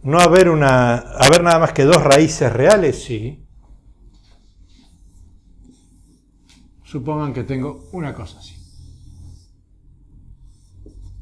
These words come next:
Como los cuernos, digamos, que están para abajo, se va a menos infinito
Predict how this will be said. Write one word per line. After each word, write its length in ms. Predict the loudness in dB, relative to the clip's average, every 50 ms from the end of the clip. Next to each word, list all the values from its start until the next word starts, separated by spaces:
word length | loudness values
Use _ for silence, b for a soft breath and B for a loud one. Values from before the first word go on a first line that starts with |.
| -20 -18 -20 -20 -20 -20 -20 -20 -20 -20 -20 -20 -20 -20 -20 -20 -20 -20 -20 -20 -20 -20 -20 -20 -20 -20 -20 -20 -20 -20 -20 -20 -20 b b b b b b
Como 260 | -6 -6 -4 -2 -2
los 160 | -4 -4 -6
cuernos, 480 | -10 -6 -2 -2 -2 0 -2 -4 -6 -8
digamos, 340 | -8 -8 -8 -8 -8 -10 -12
que 60 | -12
están 260 | -10 -8 -8 -8 -6
para 160 | -6 -6 -6
abajo, 480 | -4 -4 -4 -4 -4 -6 -8 -12 -14 -14
se 160 | -14 -14 -14
va 240 | -12 -12 -14 -14 -16
a 100 | -16 -12
menos 360 | -10 -10 -10 -10 -10 -12 -12
infinito 680 | -14 -12 -10 -8 -6 -6 -6 -8 -10 -16 -16 -18 -18